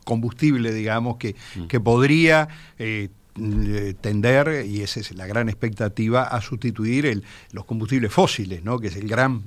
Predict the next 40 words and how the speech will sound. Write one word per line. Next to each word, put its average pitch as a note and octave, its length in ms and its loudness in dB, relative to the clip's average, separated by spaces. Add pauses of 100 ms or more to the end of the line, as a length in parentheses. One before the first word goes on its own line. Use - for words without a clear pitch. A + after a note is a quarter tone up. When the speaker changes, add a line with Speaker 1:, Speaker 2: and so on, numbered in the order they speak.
Speaker 1:
drama B2 520 2
que G#2 120 -4
tenemos G2+ 420 -4
hoy A2 120 -2
día. B2+ 200 0
Drama A#2 380 2
por G#2 140 0
dos A#2+ 200 2
razones, A2+ 500 -4
una A2 200 -2
por G2 100 -6
lo G2+ 100 -4
que G2+ 140 -10
contamina C3+ 760 -2 (400)
y A#2 240 2
drama B2+ 460 4
porque G#2+ 160 -4
se G#2+ 140 -6
acaba, G2+ 420 4
Speaker 2:
Ujú. A2+ 140 -2
Speaker 1:
¿eh? C#3 240 0
Es G#3 60 -4
decir, A#2+ 280 0
y G2 160 -4
te-, G2 220 -12
bueno, B2 200 -4
estamos A#2 300 -4
viendo B2+ 320 -2
la, G2 140 -6 (240)
la G2 100 -6
vot-, G#2+ 320 -6
volatilidad G#2+ 800 -2
que G#2 140 -6
tenemos, A2+ 480 -6
ahí G2+ 160 -10
parece F#2 320 -14
una G#2 220 -4
guerra C3+ 480 4
o G#2+ 120 0
algo, F3+ 300 -2